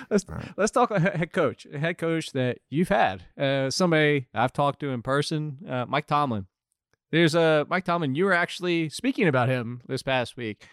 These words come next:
Speaker 1: and I'm gonna just go, like, open this up for you, because it seems a lot of people out there hate Mike Tomlin year in and year out, you know, looking for reasons to get him fired, looking for all this type of stuff with the Antonio Brown situation.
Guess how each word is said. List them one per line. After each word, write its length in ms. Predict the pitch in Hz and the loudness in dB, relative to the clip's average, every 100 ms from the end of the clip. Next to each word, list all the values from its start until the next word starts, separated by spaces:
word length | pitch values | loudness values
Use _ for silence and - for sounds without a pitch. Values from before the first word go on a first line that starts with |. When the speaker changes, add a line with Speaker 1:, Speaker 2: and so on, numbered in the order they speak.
| _ _ _ | _ _ _
Speaker 1:
and 680 | 139 147 147 151 151 151 147 | 2 4 4 2 0 -2 -4
I'm 100 | 165 | -2
gonna 140 | 220 175 | 2 2
just 160 | 165 | 2
go, 80 | 165 | 0
like, 160 | 151 135 _ - | 0 -2 _ -2
open 280 | 175 151 143 | -2 0 -4
this 200 | 143 127 | -2 0
up 180 | 139 - | -2 -2
for 140 | - | -10
you, 460 | 117 151 175 139 135 - _ _ _ | -2 4 6 6 4 -4 _ _ _
because 1160 | 147 - 156 147 139 131 127 127 120 - - - | 0 2 4 4 4 2 0 -2 -2 -4 -8 -2
it 160 | 147 135 | -2 0
seems 360 | - 170 147 | 0 0 0
a 40 | 139 | 2
lot 140 | 139 | 2
of 60 | 135 | 0
people 160 | 127 | 0
out 200 | 131 143 | 0 0
there 460 | 143 139 135 127 120 _ | 0 0 2 0 -4 _
hate 340 | - 151 - _ | 0 2 2 _
Mike 240 | 143 160 - | -4 -4 0
Tomlin 380 | 156 156 143 | 0 0 0
year 200 | 131 180 185 | 0 0 0
in 60 | |
and 100 | 180 | 0
year 180 | 160 156 | 0 2
out, 280 | 127 135 - 151 | 2 0 -2 -6
you 60 | |
know, 100 | 135 131 131 | -10 -10 -6
looking 280 | 151 170 160 | -2 -2 -4
for 120 | 170 | -4
reasons 320 | 156 156 156 | -2 -2 -4
to 80 | 156 | -6
get 160 | 143 147 | -2 -2
him 80 | 139 | 0
fired, 440 | 135 131 135 135 | 0 2 2 0
looking 220 | 143 143 | -4 -8
for 300 | 123 135 135 | -8 -6 -2
all 200 | 131 160 | 2 4
this 140 | 156 147 | 4 0
type 160 | 151 139 | -2 -4
of 60 | |
stuff 180 | - 143 | -6 -6
with 100 | 127 | -6
the 80 | 123 | -10
Antonio 360 | 113 139 160 143 | -8 -4 -4 -2
Brown 280 | 139 139 | -2 -4
situation. 440 | 135 135 131 131 | -6 -8 -8 -10